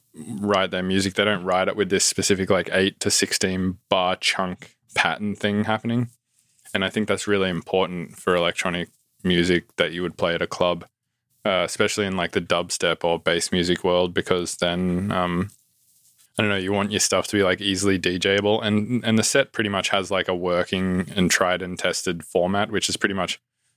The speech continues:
like, intro of the set, usually, like, a pretty big, I don't know, one minute thing or two minute thing that, like, goes into a big build up. And then the first drop of the set is usually pretty massive.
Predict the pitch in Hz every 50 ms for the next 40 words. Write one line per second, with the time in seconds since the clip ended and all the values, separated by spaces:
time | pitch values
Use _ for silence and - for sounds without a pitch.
0 | _ _ - - 90 85 - - _ _ _ _ _ _ _ _ _ _ - -
1 | 110 110 - 117 110 110 101 98 98 - - 101 98 104 - 101 104 101 98 104
2 | 98 98 95 92 - - - - 101 95 92 90 90 92 90 90 - _ _ _
3 | _ _ _ - 202 226 - _ _ 98 95 87 85 87 87 87 90 90 90 92
4 | 92 92 92 90 90 90 - - - - - - - - 95 90 87 90 92 92
5 | 92 95 95 87 82 - - 92 92 92 92 90 92 85 - - 90 92 92 92
6 | 90 - 90 87 85 - - 92 92 90 101 90 - 98 90 82 87 92 85 82
7 | - 95 90 87 87 92 92 92 - 98 92 87 87 85 - - 101 92 85 -
8 | - 92 87 - 92 90 90 - - 92 90 90 82 90 87 90 92 90 87 85
9 | - 90 87 87 87 87 87 90 - - 95 92 90 -